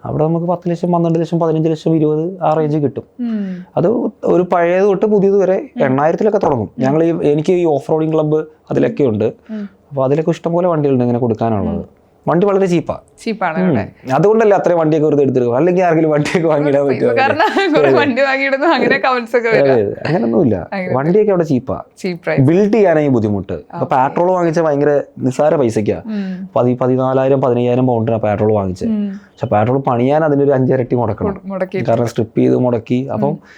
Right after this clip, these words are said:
Speaker 1: റീസ്റ്റോറേഷൻ ആണ് ഉദ്ദേശമെങ്കിൽ അത് ഭയങ്കര എക്സ്പെൻസീവ് ആയിരിക്കും.
Speaker 2: എക്സ്പെൻസീവ്.
Speaker 1: അല്ലെങ്കിൽ സാധാ ഒരു വണ്ടി ഓടിച്ച് നടന്നാൽ മതിയെങ്കിൽ definitely no problem. എല്ലാവർക്കും വണ്ടി അഫോർഡബിൾ ആണ്.
Speaker 2: ഈ ലുക്കിനെ പറ്റി ആളുകൾ പറയാറുണ്ട്, ഈ ഒരു ഹെയർ സ്റ്റൈൽ,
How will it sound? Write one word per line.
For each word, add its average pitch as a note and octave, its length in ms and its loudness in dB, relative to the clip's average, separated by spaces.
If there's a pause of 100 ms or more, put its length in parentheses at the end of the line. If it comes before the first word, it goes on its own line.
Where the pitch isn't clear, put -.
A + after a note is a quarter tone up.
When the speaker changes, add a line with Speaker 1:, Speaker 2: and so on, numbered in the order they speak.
(160)
Speaker 1:
റീസ്റ്റോറേഷൻ F3+ 720 0
ആണ് E3 220 0
ഉദ്ദേശമെങ്കിൽ D#3+ 760 0 (760)
അത് B2 440 0 (300)
ഭയങ്കര A#2 240 2
എക്സ്പെൻസീവ് G#2 420 -2
ആയിരിക്കും. G2+ 260 -4
Speaker 2:
എക്സ്പെൻസീവ്. F3 340 -8
Speaker 1:
അല്ലെങ്കിൽ D3+ 240 2
സാധാ F3+ 300 -2
ഒരു G3+ 80 0
വണ്ടി F#3+ 260 0
ഓടിച്ച് G3 300 0
നടന്നാൽ F#3 220 -2
മതിയെങ്കിൽ F#3+ 420 -2 (120)
definitely F#3 440 -2
no F3 100 -2
problem. D3 240 0 (280)
എല്ലാവർക്കും F3 340 2
വണ്ടി D3 160 2
അഫോർഡബിൾ G2+ 340 -2
ആണ്. D2+ 80 -8 (180)
Speaker 2:
ഈ E4 140 2
ലുക്കിനെ E4 360 -2
പറ്റി E4 220 0
ആളുകൾ A#3+ 300 2
പറയാറുണ്ട്, G3+ 400 0
ഈ A3 140 2
ഒരു G#3+ 140 2
ഹെയർ G#3 260 2
സ്റ്റൈൽ, G3+ 400 -2